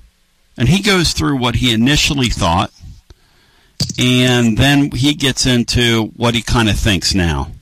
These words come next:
So we'll do that. Also, Orange Throat has some great stuff up today. Tennessee continues to add to their recruiting haul,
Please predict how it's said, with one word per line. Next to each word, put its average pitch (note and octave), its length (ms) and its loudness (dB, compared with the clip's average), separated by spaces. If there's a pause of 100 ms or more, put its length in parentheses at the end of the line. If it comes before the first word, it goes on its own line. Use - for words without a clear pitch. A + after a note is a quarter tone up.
(100)
So - 200 -4
we'll D#3+ 160 0
do A2+ 220 2
that. C2+ 280 -4 (960)
Also, E3+ 360 2
Orange E3 420 0
Throat C3+ 260 0
has B2+ 180 0
some A2+ 120 -4
great B2+ 280 -2
stuff C3 340 0
up A#2 180 -2
today. A#2+ 320 0
Tennessee D3 480 0
continues C3+ 720 0
to A2+ 360 0 (120)
add C3 560 0 (960)
to B2 180 2
their B2+ 300 2
recruiting B2+ 560 0
haul, A2+ 640 0